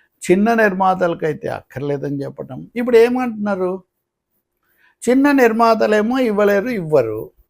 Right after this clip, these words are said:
పెద్ద నిర్మాతలేమో వీళ్ళని ఖాతరు చెయ్యరు. వాళ్ళు ఏమవుతారు ఇంకా అంతిమంగా? "చూరే సుఖవాసి పేరే పెద్ద మనిషి, అమ్మకెత్తరా గంప" అన్నట్టుగా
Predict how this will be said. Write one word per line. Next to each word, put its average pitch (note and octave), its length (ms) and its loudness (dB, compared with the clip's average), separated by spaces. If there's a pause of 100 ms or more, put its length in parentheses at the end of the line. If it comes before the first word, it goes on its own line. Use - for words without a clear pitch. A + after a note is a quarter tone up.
(220)
పెద్ద G3+ 240 6
నిర్మాతలేమో A3 800 0
వీళ్ళని G3 300 0
ఖాతరు C#3 540 -4 (140)
చెయ్యరు. A2 500 -12
వాళ్ళు G#3+ 220 2
ఏమవుతారు C4 480 0
ఇంకా A#3 240 -10
అంతిమంగా? G3+ 680 -10 (1200)
"చూరే G3 340 4
సుఖవాసి F3 600 0
పేరే E3+ 360 -2
పెద్ద D#3+ 260 -4
మనిషి, E3 600 -12 (220)
అమ్మకెత్తరా D#3 600 -4
గంప" C#3+ 400 -6
అన్నట్టుగా C#3 920 -6